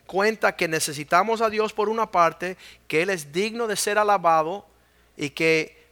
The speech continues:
que tenemos que invocar su nombre si es que vamos a sobrevivir el intento.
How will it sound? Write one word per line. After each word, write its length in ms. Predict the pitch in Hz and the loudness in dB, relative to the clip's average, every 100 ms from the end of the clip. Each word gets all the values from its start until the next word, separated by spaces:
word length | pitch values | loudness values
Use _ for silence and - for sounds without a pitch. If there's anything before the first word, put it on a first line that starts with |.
| _ - | _ -4
que 160 | 147 | -4
tenemos 600 | - 147 165 226 247 214 | -2 -2 2 2 2 -2
que 100 | 202 | -2
invocar 520 | 175 165 156 185 185 | -2 -4 0 2 2
su 160 | - 170 | 2 -6
nombre 420 | 175 190 180 156 | -4 -4 -2 -2
si 200 | - 156 | -2 -4
es 100 | 165 | -4
que 120 | 185 | -4
vamos 420 | 160 175 180 170 - | 2 2 2 -6 -2
a 140 | 156 | -2
sobrevivir 800 | - 170 156 147 147 160 185 185 - | 0 -4 -4 -4 -4 -4 -4 -4 -4
el 160 | 151 | -4
intento. 640 | 143 139 190 196 170 135 | -4 -6 -4 -4 -6 -14